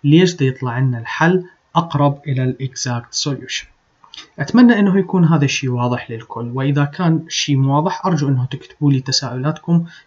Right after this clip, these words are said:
في صندوق الوصف. بس هو هذا المنطق مال finite element بصورة عامة.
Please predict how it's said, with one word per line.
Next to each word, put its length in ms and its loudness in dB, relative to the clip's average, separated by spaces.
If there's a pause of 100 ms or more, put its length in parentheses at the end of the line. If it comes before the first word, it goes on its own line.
في 100 -2
صندوق 480 -4
الوصف. 440 -10 (300)
بس 180 0
هو 120 4
هذا 260 2
المنطق 500 0
مال 140 -4
finite 420 -10
element 400 -10
بصورة 300 -12
عامة. 360 -20